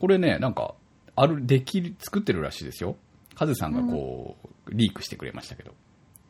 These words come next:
Speaker 2: おー。
Speaker 1: 荒牧デザインのバイク。
Speaker 2: わー、よかったですね、ガベラベンさん。
Speaker 1: このね、カズさんから聞いたんですけど、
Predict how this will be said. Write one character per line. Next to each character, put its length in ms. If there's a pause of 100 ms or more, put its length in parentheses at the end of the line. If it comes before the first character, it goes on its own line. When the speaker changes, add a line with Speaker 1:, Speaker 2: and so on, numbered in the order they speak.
Speaker 2:
お 320
ー。 60
Speaker 1:
荒 140
牧 240
デ 120
ザ 140
イ 60
ン 60
の 80
バ 140
イ 120
ク。 100 (880)
Speaker 2:
わ 920
ー、 20
よ 140
か 140
っ 60
た 120
で 120
す 80
ね、 140
ガ 140
ベ 100
ラ 80
ベ 140
ン 80
さ 140
ん。 200 (240)
Speaker 1:
こ 100
の 100
ね、 100
カ 160
ズ 80
さ 140
ん 40
か 100
ら 100
聞 160
い 40
た 140
ん 60
で 60
す 120
け 80
ど、 420